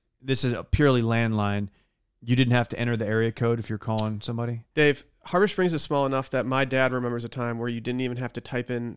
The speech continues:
Speaker 2: the first three digits. You only had to ti-, dial in four digits in order to call somebody.
Speaker 1: That's
Speaker 2: What?
Speaker 1: crazy.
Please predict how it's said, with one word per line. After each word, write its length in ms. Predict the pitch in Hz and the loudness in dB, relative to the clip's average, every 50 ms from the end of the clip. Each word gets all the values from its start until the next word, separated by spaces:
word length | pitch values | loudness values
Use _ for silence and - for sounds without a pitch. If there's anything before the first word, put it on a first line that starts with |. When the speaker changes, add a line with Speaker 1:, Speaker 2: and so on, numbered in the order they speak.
| - 120 | -12 -14
Speaker 2:
the 80 | 120 123 | -14 -14
first 380 | - - 131 127 - - - | -8 -8 -6 -6 -6 -8 -10
three 180 | - 131 139 131 | -6 -4 -4 -4
digits. 440 | 113 - 104 - - 76 - - - | -4 -6 -8 -10 -12 -14 -14 -10 -8
You 120 | 123 123 - | -8 -8 -6
only 260 | - 135 135 139 135 | -6 -4 -4 -4 -4
had 140 | 123 135 123 | -4 -6 -8
to 60 | 123 117 | -8 -10
ti-, 160 | - - - - - _ - _ _ _ _ | -12 -12 -14 -14 -16 _ -20 _ _ _ _
dial 380 | - 131 123 123 123 120 120 120 | -6 -2 -2 0 0 0 -2 -2
in 260 | 117 117 110 110 117 - _ _ _ _ | -4 -4 -6 -8 -12 -16 _ _ _ _
four 240 | _ 139 131 127 123 | _ -4 -2 -2 -2
digits 420 | 117 120 110 123 113 - - - | -2 -4 -6 -6 -8 -10 -10 -8
in 80 | 120 117 | -8 -6
order 140 | 110 95 | -6 -8
to 80 | 104 - | -8 -10
call 180 | - - 78 - | -10 -10 -10 -10
somebody. 440 | - - 78 76 78 71 71 - - _ _ _ | -10 -12 -14 -12 -12 -12 -12 -14 -16 _ _ _
Speaker 1:
That's 240 | - 131 127 120 - | 2 2 2 2 2
Speaker 2:
What? 140 | - 196 - | 4 4 6
Speaker 1:
crazy. 420 | 123 117 113 95 98 92 87 92 | 6 6 4 2 0 -4 -6 -8